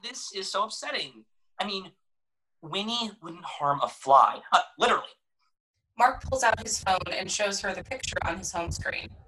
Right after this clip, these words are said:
Speaker 1: Uh, there was this, uh, this, uh, butterfly that landed on his nose once, and he didn't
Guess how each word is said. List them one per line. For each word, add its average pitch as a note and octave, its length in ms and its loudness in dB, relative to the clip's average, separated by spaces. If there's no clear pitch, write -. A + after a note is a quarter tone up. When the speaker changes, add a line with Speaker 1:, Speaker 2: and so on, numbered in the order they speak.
Speaker 1:
Uh, C3+ 140 2
there C#3 160 0
was B2 180 -6
this, - 240 -12
uh, G#2+ 320 4
this, A#2 280 -10
uh, G2+ 280 -6
butterfly A2 380 -2
that G#2 220 0
landed A2 340 -4
on G#2+ 140 2
his G#2+ 160 -12
nose D#3 320 -2
once, A2 320 0
and G#2+ 220 -6
he D3 100 -10
didn't E3+ 120 -10